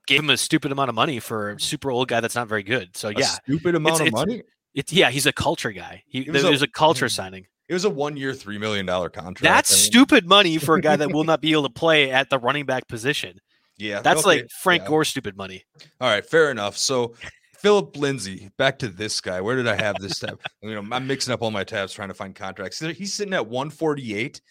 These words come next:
Speaker 2: in A D P over the last couple of weeks. So you're taking him, I don't know, around R B six or something like that, and you don't have a lot of high expectations for him. He could be your first drop. I mean, I can see it, but he's just, he's not an exciting guy. He's not, eh, to me, there's not a,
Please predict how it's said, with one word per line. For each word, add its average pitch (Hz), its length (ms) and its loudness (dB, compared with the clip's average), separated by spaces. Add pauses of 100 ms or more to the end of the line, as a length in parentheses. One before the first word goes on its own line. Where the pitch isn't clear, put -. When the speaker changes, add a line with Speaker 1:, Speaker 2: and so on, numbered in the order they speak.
(160)
Speaker 2:
in 120 100 -10
A 120 140 -4
D 123 140 -6
P 131 280 -6
over 135 200 -4
the 127 80 -6
last 135 260 -2
couple 139 240 -6
of 117 80 -10
weeks. 135 240 -4
So - 80 -6
you're 113 140 -8
taking 143 400 -12
him, 95 240 -10 (360)
I 135 80 -6
don't 92 120 -8
know, 95 100 -4
around 107 320 -4
R 107 140 -2
B 107 120 -8
six - 540 -6
or 107 60 -10
something 104 360 -6
like 92 260 -4
that, 107 320 0
and 104 200 -8
you 104 60 -2
don't 110 160 0
have 110 160 0
a - 40 -8
lot 98 140 -2
of 95 100 -4
high 98 180 -2
expectations 95 680 -10
for 98 160 -12
him. 101 60 -12
He 127 80 -14
could 131 240 -8
be 120 60 -10
your 110 160 -6
first 98 340 -12
drop. 101 320 -6 (400)
I 160 60 -8
mean, 185 140 0
I 208 80 -2
can 107 180 -8
see 113 280 -6
it, 113 140 -4
but 113 120 -8
he's 135 180 -6
just, 123 240 -8
he's 131 160 -12
not 139 140 -2
an 113 80 -6
exciting 92 600 -8
guy. 87 220 -10
He's 101 160 -6
not, 123 160 0 (160)
eh, 113 240 -6
to 110 160 -14
me, 131 160 -8
there's 110 220 -8
not 117 120 -4
a, 90 120 -6